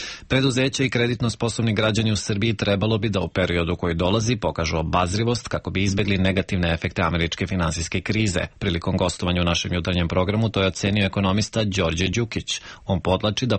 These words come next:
posledice ipak neće biti iste za pravna i fizička lica.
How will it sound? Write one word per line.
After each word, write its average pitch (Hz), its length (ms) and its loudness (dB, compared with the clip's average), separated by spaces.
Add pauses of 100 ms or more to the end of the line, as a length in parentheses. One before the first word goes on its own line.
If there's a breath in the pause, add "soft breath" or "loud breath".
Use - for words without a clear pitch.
posledice 95 500 -2
ipak - 320 -2
neće 90 260 0
biti 85 260 -4
iste 92 260 -2
za 95 160 2
pravna 80 380 0
i 92 60 0
fizička 90 460 -2
lica. 90 360 0